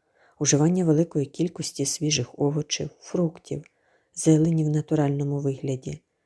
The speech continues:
без додаткової кулінарної обробки, бобових, горіхів, цільнозернових продуктів.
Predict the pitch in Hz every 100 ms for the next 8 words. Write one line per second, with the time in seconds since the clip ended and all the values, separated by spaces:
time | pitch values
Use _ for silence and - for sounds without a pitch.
0 | _ 143 143 151 139 139 - 165 147 135
1 | 143 139 135 131 135 131 127 127 131 131
2 | - 143 151 _ _ _ 180 202 143 139
3 | 139 139 - _ 156 185 143 139 - 139
4 | - _ _ _ _ - 151 190 202 -
5 | 120 117 123 - - 127 123 - _ -